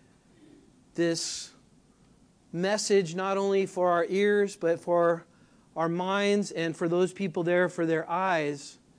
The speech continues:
that Jesus was able to demonstrate whatever is dead in our life. First and foremost, if we are dead spiritually, if we've never been born spiritually, born again,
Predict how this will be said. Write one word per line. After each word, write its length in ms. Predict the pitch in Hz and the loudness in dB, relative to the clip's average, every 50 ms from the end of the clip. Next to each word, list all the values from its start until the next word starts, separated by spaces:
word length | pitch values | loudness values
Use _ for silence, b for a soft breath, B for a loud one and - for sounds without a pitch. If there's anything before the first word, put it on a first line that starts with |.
| b b b b b b b b b b b b b b b _ _ _ _ _ - | b b b b b b b b b b b b b b b _ _ _ _ _ -2
that 220 | 175 175 170 147 | 0 0 0 0
Jesus 600 | 127 175 190 202 220 208 180 202 202 196 180 - | -2 -2 0 0 0 2 2 0 0 -2 -2 -2
was 200 | 190 180 165 156 | -2 -2 -2 0
able 600 | 180 175 185 185 180 190 190 185 190 190 190 185 - - _ b b b b b b b b b _ _ _ - | 0 2 2 2 2 2 2 2 0 0 -4 -8 -14 -20 _ b b b b b b b b b _ _ _ -8
to 100 | 170 160 | -8 -6
demonstrate 920 | 147 143 170 170 185 196 196 196 180 - - - 151 143 135 135 131 - - - - - - _ | -4 -4 -4 -2 -2 -2 -2 -4 -6 -8 -10 -10 -8 -8 -8 -10 -12 -14 -18 -20 -20 -20 -20 _
whatever 760 | - 143 151 156 160 170 185 180 208 220 214 208 202 190 170 - | -10 -8 -6 -4 -4 -2 -2 -2 0 2 2 0 0 -4 -8 -10
is 260 | - 160 151 - - | -10 -10 -10 -10 -14
dead 460 | - - 175 165 165 175 175 180 165 - | -12 -8 -6 -4 -2 -2 -2 -4 -6 -8
in 120 | - 151 156 | -10 -12 -10
our 160 | 151 156 160 | -10 -8 -8
life. 320 | 151 165 160 147 143 131 | -6 -4 -4 -4 -6 -8
First 520 | - - - - 165 170 180 185 180 - 175 | -12 -18 -14 -8 -6 -4 -4 -4 -6 -8 -10
and 140 | 160 147 | -10 -10
foremost, 500 | - - 160 170 180 185 190 196 185 - | -10 -10 -10 -10 -8 -8 -8 -10 -10 -10
if 120 | 160 139 131 | -12 -10 -6
we 120 | 165 175 | -4 -4
are 80 | 170 170 | -4 -4
dead 340 | 151 139 160 160 160 151 151 | -4 -6 -6 -6 -6 -6 -8
spiritually, 840 | - - - 165 156 165 175 180 170 175 - 202 196 202 208 214 202 _ _ _ _ _ _ _ _ _ _ _ _ _ b b b b b b | -12 -12 -6 -4 -4 -2 -2 -4 -6 -8 -8 -6 -6 -6 -6 -8 -14 _ _ _ _ _ _ _ _ _ _ _ _ _ b b b b b b
if 60 | - | -4
we've 180 | 160 180 160 | -4 -2 -2
never 260 | 170 175 175 180 180 170 | -2 -2 -2 -2 -2 -2
been 240 | 151 175 170 156 | -2 -4 -4 -4
born 720 | 147 135 156 160 170 175 180 180 190 190 196 196 208 202 202 - - - | -6 -6 -6 -6 -4 -4 -2 -2 -2 -2 -2 -2 -4 -6 -10 -16 -20 -20
spiritually, 800 | - - - - 196 196 196 208 202 180 - 208 202 202 202 185 | -20 -16 -10 -6 -4 -2 -2 -2 -4 -4 -6 -4 -4 -4 -4 -6
born 320 | 151 131 147 160 170 175 | -8 -8 -8 -6 -6 -6
again, 440 | 170 156 151 175 180 196 233 226 | -6 -6 -8 -8 -10 -10 -12 -14